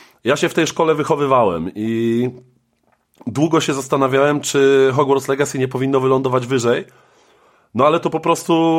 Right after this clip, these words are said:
nie jest gra, która powinna być grą roku, chociaż dla mnie jest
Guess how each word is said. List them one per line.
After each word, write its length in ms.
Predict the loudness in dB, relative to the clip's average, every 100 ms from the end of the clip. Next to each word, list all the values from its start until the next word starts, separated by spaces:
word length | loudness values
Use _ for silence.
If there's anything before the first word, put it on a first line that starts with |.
| 0 -2 -8 -16 -6
nie 180 | 0
jest 280 | 4 2 0
gra, 220 | 0 0
która 640 | 0 0 2 4 4 2 0 -4 -6
powinna 380 | -4 -2 0 0
być 160 | -2
grą 240 | 0 2 4
roku, 440 | 2 0 -4 -4 _ _ _ _
chociaż 320 | -4 -2 -2
dla 200 | 0 0
mnie 200 | 0 0
jest 500 | 2 2 0 -6 -14